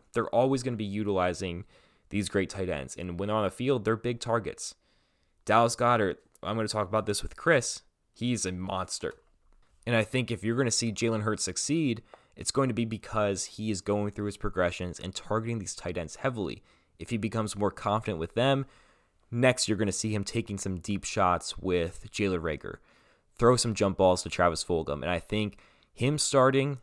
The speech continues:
this week and knowing that he's the starter on Tuesday, it's gonna help him so much this week against the Saints because he has a, almost a full entire week to work with the entire offense, get comfortable, and get into that mindset of, "Hey,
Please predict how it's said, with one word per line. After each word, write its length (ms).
this 280
week 300
and 180
knowing 200
that 100
he's 180
the 60
starter 300
on 120
Tuesday, 560
it's 160
gonna 180
help 200
him 140
so 460
much 540
this 220
week 240
against 300
the 60
Saints 300
because 320
he 200
has 140
a, 40
almost 360
a 40
full 480
entire 360
week 320
to 120
work 280
with 120
the 100
entire 360
offense, 520
get 180
comfortable, 600
and 180
get 160
into 140
that 160
mindset 440
of, 160
"Hey, 300